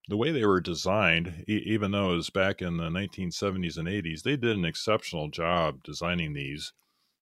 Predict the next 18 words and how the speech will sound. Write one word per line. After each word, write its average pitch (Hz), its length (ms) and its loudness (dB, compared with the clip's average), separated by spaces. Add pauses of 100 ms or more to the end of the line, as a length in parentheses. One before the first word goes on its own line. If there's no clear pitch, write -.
(100)
And 90 180 0
if 87 160 -4
you 87 140 0
manage 110 440 0
the 85 80 -6
chemistry 92 720 -2
of 85 120 -2
these 78 200 -4
tanks 98 460 -4
well, 80 580 2 (640)
uh, 85 300 0
they 113 140 4
can 98 180 2
last 98 400 2
for 71 180 -8
hundreds 98 420 -6
of 71 140 -10
years. 78 580 -4